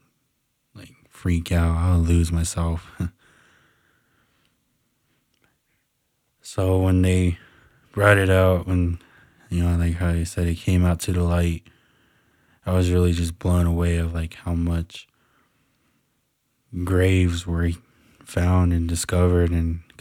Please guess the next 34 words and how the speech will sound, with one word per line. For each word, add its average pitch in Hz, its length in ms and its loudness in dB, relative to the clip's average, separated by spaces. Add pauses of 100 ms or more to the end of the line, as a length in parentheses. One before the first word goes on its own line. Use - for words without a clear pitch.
(100)
like 85 240 -6
you 87 120 -6
said, 87 320 -4
they're 85 180 -4
continuing, 87 920 2
continuing 87 1000 -2
to 85 180 -16
be 85 200 -6
discovered. 85 640 -8 (520)
You 92 240 -2
know, 90 240 0
it 87 140 -4
really, 92 260 0
it 90 100 -4
does 87 440 -4 (540)
stir 95 360 -8
up 95 120 -6
a 95 60 -4
lot 92 260 -2
of 90 260 -6 (140)
<clears throat> - 520 -2
emotions 92 840 -4 (260)
because, 90 380 -2
like, 87 220 2
yeah, 87 320 2
I 92 120 0
get 90 220 2
it, 87 180 2 (180)
I 90 120 -2
get 87 200 -2
it, 90 160 -4
and 87 300 0 (800)
people 90 420 2
were, 87 400 4